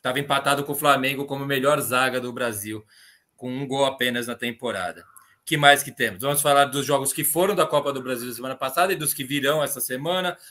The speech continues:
assim como Libertadores da América, os jogos que teremos de volta, né, do Botafogo e Bragantino. E a gente não falou semana passada, a gente esqueceu, cara, da Recopa, né? O Fluminense perdeu por um a zero semana passada e essa semana tem jogo de volta contra a L D U.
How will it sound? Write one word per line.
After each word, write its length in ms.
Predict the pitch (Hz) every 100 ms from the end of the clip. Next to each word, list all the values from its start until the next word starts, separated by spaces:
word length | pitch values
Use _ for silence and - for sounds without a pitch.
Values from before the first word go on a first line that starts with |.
| -
assim 340 | 135 - 165
como 360 | 156 151 143 143
Libertadores 800 | 143 139 139 143 131 131 131 120
da 140 | 120
América, 680 | 117 131 156 165 165 151 - _
os 140 | 117
jogos 260 | 117 117 -
que 80 |
teremos 340 | - 117 117 107
de 120 | 113
volta, 420 | 110 127 160 135
né, 80 | 123
do 100 | 120
Botafogo 520 | 117 120 113 127 117
e 40 | 113
Bragantino. 640 | 117 113 - 156 165 175 - _ - _
E 140 | 190
a 20 |
gente 220 | 165 180 180
não 100 | 202
falou 260 | 170 165
semana 300 | 170 156 151
passada, 300 | 147 139 151
a 20 |
gente 80 | 156
esqueceu, 460 | 151 180 170 165 170
cara, 180 | 139 113
da 100 | 123
Recopa, 540 | 165 - 151 170 127
né? 160 | 131 151 _ _ _ _ _
O 480 | 127 127 131 131 135
Fluminense 480 | 135 151 147 160 156
perdeu 440 | - 156 143 147
por 100 | 143
um 60 | 147
a 80 | 139
zero 280 | 131 135 131
semana 280 | 135 135
passada 420 | 131 135 131 143 156
e 60 |
essa 100 | 160
semana 260 | - 156 156
tem 140 | 160
jogo 160 | 156 151
de 80 | 156
volta 260 | 147 151
contra 300 | 151 156 147
a 40 | 151
L 100 | 156
D 140 | 160
U. 280 | 156 139 135